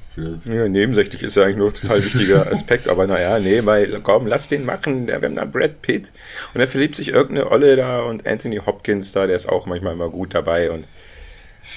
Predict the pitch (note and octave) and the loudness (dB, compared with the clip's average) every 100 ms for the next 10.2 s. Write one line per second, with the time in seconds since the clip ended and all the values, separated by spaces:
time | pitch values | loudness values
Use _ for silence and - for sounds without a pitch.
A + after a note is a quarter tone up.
0 | - G#2+ - - - - F#2+ F#2+ G2+ G#2+ | -10 -8 -6 -8 -10 -12 -12 -10 -8 -8
1 | G#2 - - F#2+ F2+ - - - - - | -10 -10 -6 -4 -4 -8 -12 -10 -8 -8
2 | - - - - - - - - - - | -10 -12 -12 -10 -8 -8 -4 -6 -6 -8
3 | - - - - - F2 F#2 G2+ - A2 | -6 -4 -6 -8 -8 -8 -8 -6 0 0
4 | A2+ A2 - A2+ G#2+ G2+ G2+ G2+ G#2 - | 0 -4 -4 -6 -4 -4 -4 -6 -8 -8
5 | - - G2 F#2+ F#2+ - - D#3+ - - | -8 -6 -4 -4 -8 -14 -4 0 0 -2
6 | - E2 F#2 E2+ G2 - E2 - - B2+ | -4 -2 -2 -4 -6 -8 -10 -10 -6 -4
7 | G#2+ F#2+ - - - - - - - - | -6 -10 -16 -14 -12 -8 -4 2 2 2
8 | F2 F2+ A2+ - G2+ A2 G#3+ - - - | -2 0 0 0 0 -2 -4 -8 -14 -18
9 | - - - - - D4 - C#4+ A#3+ B3 | -18 -4 -2 0 0 2 2 2 2 4
10 | C#4+ - | 4 2